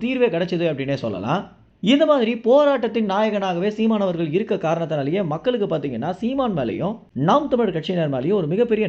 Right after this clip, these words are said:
நம்பிக்கை தற்போது வந்துட்டு இருக்கு. இதனுடைய எதிரொலியாகவே இருபத்தி ஆறு தேர்தலில் நிச்சயமாக சீமானுக்கு அதிக ஓட்டுகள் கிடைக்கும் அப்படின்னு தான் எதிர்பார்க்கப்படுது.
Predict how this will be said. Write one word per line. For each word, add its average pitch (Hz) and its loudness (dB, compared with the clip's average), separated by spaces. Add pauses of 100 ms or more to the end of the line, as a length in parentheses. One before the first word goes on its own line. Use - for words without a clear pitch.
நம்பிக்கை 208 0
தற்போது 127 -2
வந்துட்டு 113 -4
இருக்கு. 190 2 (120)
இதனுடைய 254 0 (100)
எதிரொலியாகவே 160 2 (560)
இருபத்தி 294 6
ஆறு 170 2
தேர்தலில் 151 2
நிச்சயமாக 214 0
சீமானுக்கு 190 0 (120)
அதிக 233 0 (100)
ஓட்டுகள் 185 0
கிடைக்கும் 143 -2
அப்படின்னு 127 -4
தான் 127 -2
எதிர்பார்க்கப்படுது. 117 -4